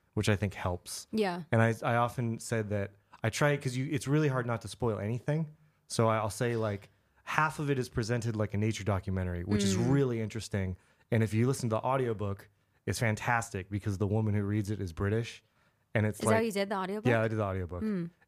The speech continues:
Speaker 1: And she,
Speaker 2: That does sound nice.
Speaker 1: it sounds like a real nature po-, uh, documentary because, you know, British people do nature documentary. I
Speaker 2: Yeah.
Speaker 1: believe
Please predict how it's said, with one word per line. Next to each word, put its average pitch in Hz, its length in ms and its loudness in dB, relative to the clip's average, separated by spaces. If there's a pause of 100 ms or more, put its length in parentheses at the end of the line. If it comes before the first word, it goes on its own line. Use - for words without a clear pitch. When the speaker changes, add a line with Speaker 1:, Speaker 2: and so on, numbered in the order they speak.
Speaker 1:
And 101 300 2 (160)
she, 117 400 0
Speaker 2:
That 113 100 4
does 233 160 0
sound 180 200 -4
nice. 170 240 -2
Speaker 1:
it - 20 -2
sounds 127 480 2
like 120 320 0
a 120 100 -2
real 110 600 2 (340)
nature 110 280 0
po-, 127 120 -2
uh, 113 460 0
documentary 123 500 0
because, 113 380 -4 (200)
you 123 80 -2
know, 92 160 -2
British 110 280 0
people 95 280 -2
do 95 220 -2
nature 107 260 -2
documentary. 85 420 -4
I - 60 2
Speaker 2:
Yeah. 208 160 4
Speaker 1:
believe 117 260 0